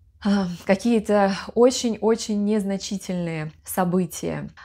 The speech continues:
Что нам на этот счет говорит сама же психология, а именно ее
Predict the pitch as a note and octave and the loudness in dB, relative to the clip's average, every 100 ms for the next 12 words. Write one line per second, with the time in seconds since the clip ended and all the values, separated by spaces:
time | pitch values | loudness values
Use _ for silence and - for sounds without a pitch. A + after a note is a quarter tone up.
0 | - - C4+ D4 C4 G#3+ G#3 G3 - A#3+ | -8 2 6 6 4 2 0 -2 -4 0
1 | D4 F#3+ F3+ F3+ A#3+ B3+ - - - F3 | 0 0 -2 0 0 -4 -18 -18 -8 -4
2 | F3 A3 A3 G3+ - G#3 F#3+ F3+ F#3+ F3+ | 0 0 0 -2 -4 -6 -2 0 2 0
3 | D#3+ D#3 - E3 G3 A3 G3 F3 D#3+ D#3+ | -2 -4 -4 -2 0 0 0 -2 -6 -8
4 | D#3 F3+ G#3 A3 | -4 0 0 0